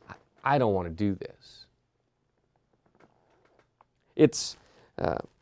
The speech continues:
interesting to see Jesus' emotions here. Uh, Catherine Clontz wrote, um, on this text in our,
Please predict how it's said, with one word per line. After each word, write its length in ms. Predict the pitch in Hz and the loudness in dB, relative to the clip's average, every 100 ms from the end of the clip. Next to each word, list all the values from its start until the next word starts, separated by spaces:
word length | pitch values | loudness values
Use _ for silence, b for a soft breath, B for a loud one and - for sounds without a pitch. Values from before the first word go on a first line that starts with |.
| _ _ _ _ | _ _ _ _
interesting 480 | 160 151 147 131 110 | 4 6 6 6 6
to 120 | - | 4
see 640 | 107 - 120 107 101 95 - - _ _ _ _ _ _ _ _ _ _ _ _ - _ _ _ | -4 2 4 6 4 2 -4 -12 _ _ _ _ _ _ _ _ _ _ _ _ -20 _ _ _
Jesus' 540 | - 131 113 107 117 98 | 2 4 4 2 2 2
emotions 640 | 101 101 107 - - - | 4 6 4 0 -10 -12
here. 440 | - - - - - _ _ | -10 -10 -12 -16 -20 _ _
Uh, 60 | - | -2
Catherine 420 | - 127 113 104 | 6 6 6 -2
Clontz 500 | - - 104 - - | -2 -2 -2 -4 -6
wrote, 400 | 104 98 95 - _ _ - - | 0 0 -2 -8 _ _ -20 -16
um, 280 | - - - _ _ _ _ _ _ _ - _ _ 107 | -16 -18 -20 _ _ _ _ _ _ _ -20 _ _ -2
on 120 | 107 | 2
this 180 | 104 - | 0 -2
text 380 | 107 - - | -6 -8 -8
in 160 | - 107 | -6 -4
our, 400 | 98 95 95 107 | -2 -4 -4 -8